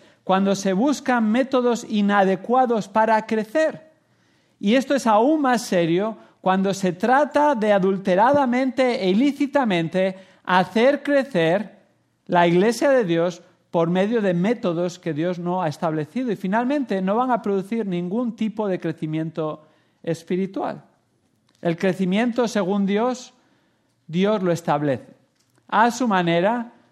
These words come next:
por medio de su palabra, lo observamos. Y en esta noche vamos a observar un pasaje en las Escrituras que nos va a hablar del crecimiento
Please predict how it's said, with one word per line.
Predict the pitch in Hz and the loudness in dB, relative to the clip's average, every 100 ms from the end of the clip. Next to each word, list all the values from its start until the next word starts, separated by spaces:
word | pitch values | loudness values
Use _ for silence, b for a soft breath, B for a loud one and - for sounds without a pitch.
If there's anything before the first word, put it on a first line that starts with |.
| b - | b -4
por | 160 165 | -2 0
medio | 185 196 | 0 0
de | 185 | -2
su | 202 | -4
palabra, | 175 151 156 156 165 165 | 0 2 2 2 0 -2
lo | 151 147 | -2 -4
observamos. | 151 147 - 180 247 185 135 - _ b - | -4 -8 -6 -4 -4 -6 -12 -18 _ b -2
Y | |
en | 190 | 0
esta | 262 - 269 226 | 0 2 2 2
noche | 202 262 254 202 196 | 2 0 0 0 2
vamos | 233 262 | 0 0
a | |
observar | 247 226 214 226 196 - - | -2 -2 0 0 0 -10 -4
un | 226 285 | -2 2
pasaje | 294 262 262 262 | 2 2 0 0
en | 262 | -2
las | 233 | 0
Escrituras | 254 - 269 220 180 165 180 - B B B - | -4 -4 -6 -2 0 2 0 -4 B B B -2
que | 185 | 0
nos | 185 202 | 2 2
va | |
a | 254 | 2
hablar | 226 208 226 | 6 4 4
del | 190 220 | 0 -2
crecimiento | 214 214 208 180 196 202 214 202 196 | -2 -4 -2 -2 -2 -2 -4 -4 -4